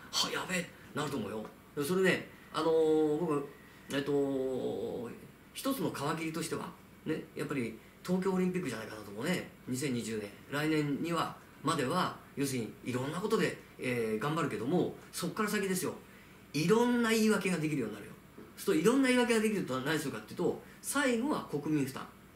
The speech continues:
もう最後は国民負担しかない。だからそこを、要するによく考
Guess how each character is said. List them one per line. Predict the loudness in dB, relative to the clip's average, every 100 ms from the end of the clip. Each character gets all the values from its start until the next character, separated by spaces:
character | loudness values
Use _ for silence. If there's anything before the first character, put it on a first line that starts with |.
| -8
も |
う | -2
最 | 0 0
後 | 0
は |
国 | -2 -4
民 | -4
負 | -4
担 | -8
し | -10
か |
な | -12
い。 |
だ |
か | -16 -20 -10 -6
ら |
そ | -4
こ | 2 2
を、 | 2 -4 -6
要 | -2
す | 0
る |
に | 0
よ | -2
く |
考 | -4